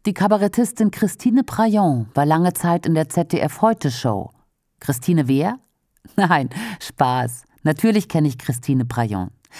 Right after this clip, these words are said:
Und ich schätze sie. Ich glaube, es war bei den Kabaretttagen in Staufen, wo wir mal einen gemeinsamen Abend gestaltet haben.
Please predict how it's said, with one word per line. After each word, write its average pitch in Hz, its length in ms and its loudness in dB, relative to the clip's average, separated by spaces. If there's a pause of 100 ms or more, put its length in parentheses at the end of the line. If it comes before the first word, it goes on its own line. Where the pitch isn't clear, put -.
(160)
Und 180 120 2
ich 185 140 -2
schätze 233 400 -2
sie. 110 340 -8 (280)
Ich - 160 -10
glaube, 196 320 4
es - 180 -2
war 202 120 4
bei 185 120 4
den 180 120 0
Kabaretttagen 180 760 0
in 170 100 -2
Staufen, 131 720 -2 (160)
wo 151 160 0
wir 160 80 2
mal 147 220 2
einen 151 180 2
gemeinsamen 151 520 2
Abend 156 300 0
gestaltet 117 540 -6
haben. - 380 -8